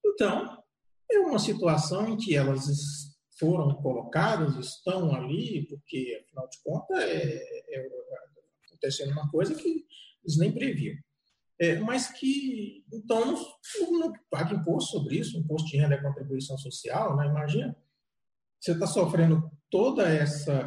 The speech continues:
essa queda de faturamento, tá entrando num prejuízo muito grande e ainda tem que pagar o imposto.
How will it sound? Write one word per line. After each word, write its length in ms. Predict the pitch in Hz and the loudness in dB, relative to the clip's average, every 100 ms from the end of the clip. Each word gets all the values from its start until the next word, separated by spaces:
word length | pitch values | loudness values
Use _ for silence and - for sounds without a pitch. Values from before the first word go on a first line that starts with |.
| 143 | -2
essa 680 | 127 - - 131 117 - - | -4 -6 -4 -2 -2 -8 -2
queda 300 | 147 143 139 | 2 4 2
de 260 | 131 127 - | -2 -8 -8
faturamento, 760 | 131 160 123 117 127 165 - 165 | -8 -6 -6 -6 -4 -2 -2 -2
tá 100 | 160 | -2
entrando 400 | 165 151 170 151 | -2 -2 0 2
num 120 | 139 | 2
prejuízo 640 | - 160 147 135 143 - | 0 -4 -2 -4 -4 -6
muito 260 | - - - | -16 -20 -8
grande 340 | - 165 - | 0 2 2
e 40 | 370 | 0
ainda 200 | 403 359 | -2 -2
tem 180 | 339 339 | -2 -4
que 100 | 339 | -6
pagar 320 | 302 523 - | -8 -8 -8
o 40 | |
imposto. 340 | 349 311 - | -6 -6 -6